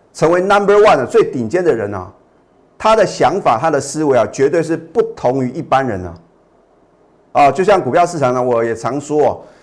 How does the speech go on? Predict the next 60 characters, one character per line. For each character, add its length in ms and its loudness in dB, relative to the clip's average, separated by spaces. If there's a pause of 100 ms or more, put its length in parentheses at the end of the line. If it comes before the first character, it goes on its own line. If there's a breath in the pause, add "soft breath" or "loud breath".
(200 loud breath)
赢 160 -2
家 220 2
总 180 -8
是 100 -8
孤 220 -8
独 140 -12
的。 120 -12 (640)
所 140 0
以 60 0
人 260 0
多 160 2
的 60 0
地 140 0
方 160 0
千 160 -4
万 120 0
不 60 -4
要 140 4
去 220 -4
啊， 160 -2
因 100 -6
为 240 -2 (140)
越 240 2
多 260 4
人 220 2
认 180 2
同 200 -2
李 60 -2
老 120 2
师 100 -8
的 80 0
股 140 -8
票 220 0
啊， 100 -2 (680)
这 180 4
就 160 4
表 260 2
示 200 -2
什 80 -2
么？ 260 -8 (240)
风 280 2
险 220 -4
就 140 0
随 180 -4
之 160 -6
而 100 -4
来 160 -4
哦。 120 -12 (580)
所 160 0
以 120 0
你 80 2
就 80 4
把 200 2
这 120 -2
个 40 4
重 200 -2
点 120 -4
记 160 -12
起 120 -8
来， 200 -8